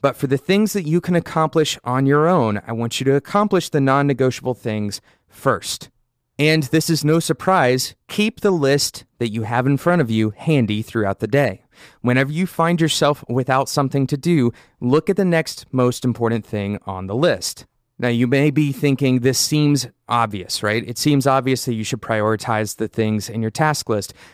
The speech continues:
But I can tell you that this is the missing piece of productivity for most people. People have a tendency of looking at a list of five things that they have to do and becoming paralyzed, or trying to do little pieces of each one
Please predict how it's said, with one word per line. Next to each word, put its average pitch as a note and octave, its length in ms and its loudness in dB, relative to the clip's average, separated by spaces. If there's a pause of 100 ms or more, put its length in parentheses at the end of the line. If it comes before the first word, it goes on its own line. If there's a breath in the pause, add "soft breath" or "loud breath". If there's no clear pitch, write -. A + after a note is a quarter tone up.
But C#3+ 100 2
I D3+ 40 4
can D3+ 180 0
tell G3 240 2
you B2+ 380 2
that C#3+ 180 0
this D#3 200 -2
is F3 100 -2
the D#3 100 -2
missing D#3+ 520 2
piece D3+ 580 -2
of C3 140 -4
productivity D#3 680 0
for C#3 180 -2
most C3 560 0
people. - 460 -6 (360)
People D3 300 0
have C#3+ 120 2
a B2+ 60 -4
tendency E3+ 560 0
of C3 100 2
looking D3+ 400 2
at E3 120 4
a D3+ 40 4
list D3 380 2
of B2+ 100 -2
five D3 400 0
things D3+ 380 0
that C#3+ 140 -2
they C#3 140 -2
have C3+ 240 0
to C3 120 -4
do D3+ 320 4
and B2+ 180 0
becoming C3+ 540 0
paralyzed, A#2 920 -2 (260)
or A#2+ 160 0
trying D3+ 420 2
to C#3 140 -8
do C3+ 260 2 (300 soft breath)
little C#3+ 260 2
pieces D3+ 600 -4
of B2 160 -4
each B2 200 -6
one C#3+ 360 2